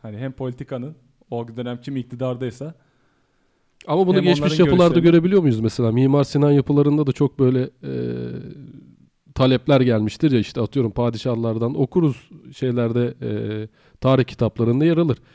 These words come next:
Speaker 2: İşte şu kadar saatte bitecek, şöyle olacak, böyle olacak. Hatta bir, e, caminin işte,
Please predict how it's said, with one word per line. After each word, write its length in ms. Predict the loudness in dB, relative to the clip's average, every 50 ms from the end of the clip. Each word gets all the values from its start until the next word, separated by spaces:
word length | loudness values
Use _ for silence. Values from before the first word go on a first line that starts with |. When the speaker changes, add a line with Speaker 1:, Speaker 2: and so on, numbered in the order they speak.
| _ _
Speaker 2:
İşte 160 | _ -10 -10
şu 160 | -6 -6 -4 0
kadar 240 | 0 2 2 2
saatte 400 | 0 2 0 0 0 0 -2 -4
bitecek, 360 | -4 -4 -6 -6 -4 -4 -4 -4
şöyle 300 | 0 0 2 2 2 2
olacak, 400 | 0 0 -2 -2 -4 -4 -2 0
böyle 220 | 0 0 0 0
olacak. 300 | -2 -2 -4 -4 -6 -8 _ _ -20 _ -20 _
Hatta 420 | -8 -8 -8 -6 -2 -2 -2 0 0
bir, 140 | -2 -4 -4
e, 540 | -6 -10 -12 -12 -10 -10 -10 -12 -12 -12
caminin 560 | -6 -4 -2 0 0 0 0 0 -2 -4 -6 -10
işte, 360 | -14 -10 -6 -6 -6 -6